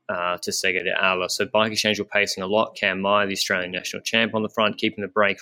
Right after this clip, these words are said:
really close. Three minutes, two fifty a lot of the day. And Dan Martin, on, when they got onto Passo San Valentino, Dan Martin went clear.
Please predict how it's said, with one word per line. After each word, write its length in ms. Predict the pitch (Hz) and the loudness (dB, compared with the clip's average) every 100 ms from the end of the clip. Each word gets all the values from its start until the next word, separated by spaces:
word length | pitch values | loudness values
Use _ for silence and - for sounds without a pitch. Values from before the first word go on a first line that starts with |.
| - | -8
really 400 | 180 131 127 107 | 0 2 4 2
close. 560 | - 120 117 95 - - - - - _ - | 0 2 2 2 -2 -6 -10 -20 -20 _ 0
Three 220 | 123 120 | 4 6
minutes, 400 | 120 123 123 - | 6 4 2 -8
two 240 | - 120 | -2 -2
fifty 420 | 110 127 127 - | 0 0 0 2
a 80 | 113 | 4
lot 120 | 107 | 4
of 80 | 107 | 2
the 80 | 95 | 2
day. 180 | 107 107 | 2 2
And 140 | 101 | 2
Dan 280 | 127 151 156 | 4 4 4
Martin, 440 | 135 147 - 95 - _ _ _ _ - | 4 2 0 -4 -6 _ _ _ _ 0
on, 240 | 135 143 | 2 2
when 120 | 139 | 2
they 80 | 139 | 4
got 140 | 143 160 | 6 4
onto 140 | 160 | 2
Passo 340 | - 127 120 | 0 0 2
San 240 | 110 113 107 | 2 2 4
Valentino, 580 | 101 98 98 131 135 98 | 2 0 -4 0 2 2
Dan 240 | 113 - | 0 2
Martin 320 | 156 143 - | 2 2 2
went 160 | 110 104 | -2 -4
clear. 480 | - 120 135 98 | 0 4 6 4